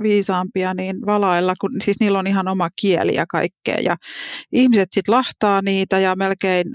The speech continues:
tappaa ne sukupuuttoon, ja sit kuitenkin ne menee ja pelastaa jotain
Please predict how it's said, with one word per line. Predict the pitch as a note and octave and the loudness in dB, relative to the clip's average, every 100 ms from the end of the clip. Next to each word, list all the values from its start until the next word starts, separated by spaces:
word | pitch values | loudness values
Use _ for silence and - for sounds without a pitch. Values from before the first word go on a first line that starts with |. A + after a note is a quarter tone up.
| - | -4
tappaa | G3 F#3 - F3+ | -4 -4 -2 0
ne | F3 | 0
sukupuuttoon, | G#3 B3 A#3 - F#3 F#3 - F3+ | 0 2 0 0 0 0 0 2
ja | F3+ | 2
sit | G3 - | -2 -2
kuitenkin | C4 C4 A3 G3+ F#3 F#3+ | 2 2 2 0 -2 -2
ne | G3 | 0
menee | G3+ G3 F#3 | 0 0 0
ja | F#3 F#3 | 0 0
pelastaa | F#3+ F3+ F3 - - - | 0 2 0 -2 -4 -2
jotain | - F3+ - - | -2 -2 -2 -4